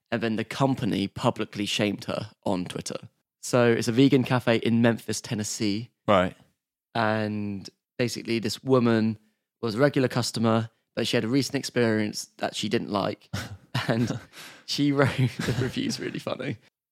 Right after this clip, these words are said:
Speaker 1: Oh, it's, it's a really long review, but
Speaker 2: <laughs>
Speaker 1: the gist of it is she was having her, her lunch, and then, um, there was a baby running around naked. It's, like, twelve months old,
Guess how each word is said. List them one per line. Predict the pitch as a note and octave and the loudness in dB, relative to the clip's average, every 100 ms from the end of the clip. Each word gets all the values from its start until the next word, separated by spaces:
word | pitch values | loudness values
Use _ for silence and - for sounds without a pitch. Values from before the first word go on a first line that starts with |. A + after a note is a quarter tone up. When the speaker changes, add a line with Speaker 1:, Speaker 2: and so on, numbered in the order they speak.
| _ - | _ -12
Speaker 1:
Oh, | |
it's, | A2 - | -10 -8
it's | - C3 | -6 -4
a | |
really | D3 E3 D#3 | 4 6 8
long | C#3 B2+ | 8 6
review, | A#2+ A2+ - | 4 2 0
but | A2+ - - G2 - | -2 -4 -6 -8 -2
Speaker 2:
<laughs> | |
Speaker 1:
the | C#3+ | 0
gist | - C3+ - | 4 4 4
of | G#2 | 0
it | A2 | 0
is | - - - - _ _ _ | 0 0 -4 -10 _ _ _
she | - D3+ F3 | -4 0 4
was | D#3+ - | 4 4
having | D3+ C#3 A#2 A2 A2 | 2 4 4 2 0
her, | - A#2 A#2 G#2+ G#2+ - - | -2 2 4 4 2 -2 -2
her | G2 | 0
lunch, | G2+ F#2 G2 - - _ | 2 0 -2 -8 -12 _
and | A#2 | -2
then, | B2+ D#3 C3+ | 2 4 4
um, | C#3+ B2+ B2 A2+ - - - _ | 2 2 -2 -4 -10 -20 -20 _
there | - | 2
was | E3+ | 4
a | D#3+ | 4
baby | F3 F3+ F#3 C#3 B2+ | 8 8 8 4 4
running | C3+ D3 C#3 | 6 6 4
around | C#3+ C3+ B2+ | 2 4 4
naked. | C3+ B2+ - - C3 | 4 4 -2 -6 -6
It's, | - | -6
like, | - | -4
twelve | - B2 | 2 4
months | A#2 A#2+ - | 4 -2 -2
old, | G2 G#2+ - | 0 0 -2